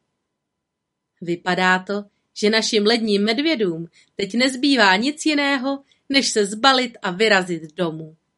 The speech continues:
prohlásila Elza. "Jsem na tebe tak hrdá, Ano."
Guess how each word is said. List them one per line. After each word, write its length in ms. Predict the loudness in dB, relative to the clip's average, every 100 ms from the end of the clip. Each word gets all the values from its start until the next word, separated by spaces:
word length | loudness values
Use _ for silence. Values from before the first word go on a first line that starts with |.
| _ _ _ _ _ _
prohlásila 720 | -6 -4 -4 -6 -6 -8 -8
Elza. 380 | -8 -10 -10 -14 -18 _ _ _ _ _ _ _ _ _ -18
"Jsem 380 | -6 -2 0
na 120 | 0 0
tebe 300 | -2 -4 -4
tak 240 | -4 -8
hrdá, 560 | -8 -6 -4 -4 -4 -6
Ano." 440 | -8 -6 -8